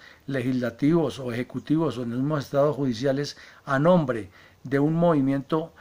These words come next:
eh, político o social o cultural que represente las reservas, sea la persona mejor capacitada, mejor empoderada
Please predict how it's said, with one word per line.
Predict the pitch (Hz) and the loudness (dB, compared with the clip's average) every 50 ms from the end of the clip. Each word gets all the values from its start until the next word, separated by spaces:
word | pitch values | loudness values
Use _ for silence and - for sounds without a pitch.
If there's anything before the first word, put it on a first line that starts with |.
| - - _ _ - | -20 -20 _ _ -12
eh, | 156 139 117 113 | -10 -10 -10 -10
político | - - 131 123 127 151 175 175 - 147 127 - - 120 113 | -8 -4 -2 0 0 0 0 -2 -2 -6 -8 -6 -6 -6 -6
o | 113 107 | -6 -6
social | - 123 110 - - 143 151 165 170 151 139 | -6 -8 -8 -6 -2 2 4 4 4 2 0
o | 123 - | -4 -6
cultural | - - 127 120 - - 131 127 147 156 147 131 104 95 - - - - - _ _ _ | -6 -6 -6 -4 -4 -2 0 4 4 4 4 4 0 -6 -12 -20 -20 -20 -20 _ _ _
que | - - 151 139 | -4 -2 0 0
represente | 127 135 135 - - 127 107 143 156 156 - 180 | 0 -2 -4 -4 -4 -4 0 0 -2 0 0 0
las | 170 156 139 117 | 0 0 0 0
reservas, | 123 107 - 147 147 143 143 156 151 - | -2 -4 -2 -2 -2 0 0 -2 -2 -2
sea | - - - 170 175 170 165 | -4 -2 2 4 4 6 6
la | 156 143 - | 4 2 0
persona | 135 117 104 131 131 143 151 151 | -2 -6 -4 -4 -4 -4 -6 -6
mejor | 156 147 131 123 - - 151 170 175 175 175 - - - - - _ _ | -6 -6 -6 -6 -2 2 4 6 6 6 4 -2 -8 -20 -20 -20 _ _
capacitada, | - - 127 127 - 143 117 95 120 113 - 143 151 160 160 165 170 156 | -4 -2 -2 0 0 -2 -2 -2 -4 -6 0 2 4 4 4 4 2 -2
mejor | 147 143 135 107 101 131 135 143 | -6 -8 -6 -6 -4 -2 -2 -2
empoderada | 147 143 127 - 127 117 113 113 123 135 139 139 147 147 | -2 -4 -4 -8 -8 -8 -6 -4 -2 -2 -2 -2 -2 -6